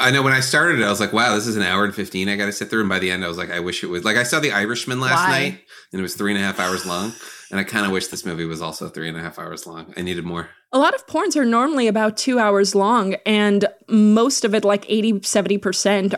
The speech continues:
Speaker 3: are generally the sex scenes. That, for me, was shocking that this was basically, like, ninety-five percent plot.
Speaker 1: Yeah. They, the sex scenes were, like, thankfully short. Like, they knew, like, you only wanna watch this for so long.
Speaker 2: <laughs>
Speaker 1: They're like, "Look, we know, we got it.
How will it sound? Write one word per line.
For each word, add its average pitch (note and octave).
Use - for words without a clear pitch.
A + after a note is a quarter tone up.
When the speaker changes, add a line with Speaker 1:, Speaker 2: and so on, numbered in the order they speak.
Speaker 3:
are F#3
generally F3+
the E3
sex -
scenes. C#4+
That, B3+
for F4+
me, B3
was G3+
shocking A3+
that F#3+
this G#3
was F3+
basically, G3
like, F3+
ninety-five F3
percent -
plot. -
Speaker 1:
Yeah. D#3+
They, C3
the A#2+
sex E3+
scenes F3+
were, C#3
like, A2+
thankfully B2
short. B2
Like, A#2+
they C#3
knew, D3
like, A2+
you A2+
only B2
wanna A#2
watch G2+
this G#2+
for A2
so G2+
long. G2+
Speaker 2:
<laughs> -
Speaker 1:
They're B2+
like, B2
"Look, B2
we B2
know, A#2+
we A#2
got A2
it. A2+